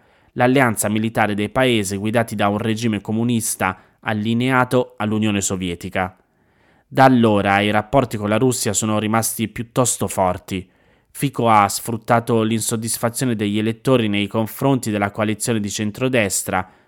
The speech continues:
il cui governo è caduto lo scorso anno aprendo la campagna elettorale con sei mesi di anticipo. E durante la campagna elettorale Fico ha elogiato l'Unione Sovietica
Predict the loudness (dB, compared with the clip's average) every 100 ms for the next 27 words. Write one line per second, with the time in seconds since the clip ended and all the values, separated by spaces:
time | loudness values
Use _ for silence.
0 | _ -14 -4 -4 0 0 2 0 -2 -4
1 | -4 -4 -4 -4 -4 -6 -2 -2 0 0
2 | 0 -4 -4 -4 -2 0 -2 -4 _ _
3 | -8 -4 -4 0 0 0 -2 -4 -2 0
4 | 2 0 -2 -4 -2 -4 -4 -2 0 -2
5 | -2 -4 -6 -6 -8 -8 -6 -6 -8 -10
6 | _ _ _ _ _ -12 -4 2 2 2
7 | 0 -4 -4 -6 0 0 0 -4 -6 -4
8 | 0 0 0 -4 -6 _ _ _ _ -6
9 | -4 0 -2 -2 _ 0 2 2 2 4
10 | 2 2 -4 -2 -2 -2 -2 -4 0 0
11 | 0 -2 -4